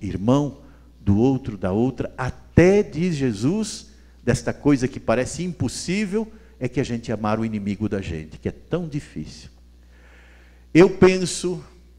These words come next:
que realmente a renovação da igreja pode vir fortemente pelo lado da Eucaristia, compreendida na sua totalidade.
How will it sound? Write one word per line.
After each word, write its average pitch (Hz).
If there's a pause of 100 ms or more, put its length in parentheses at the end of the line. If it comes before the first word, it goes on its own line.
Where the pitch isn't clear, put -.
que 147
realmente 180
a 147
renovação 185
da 127
igreja 107 (1800)
pode 196
vir 107
fortemente 147 (720)
pelo 120
lado 131
da 120
Eucaristia, 113
compreendida 143 (200)
na 113
sua 110
totalidade. 101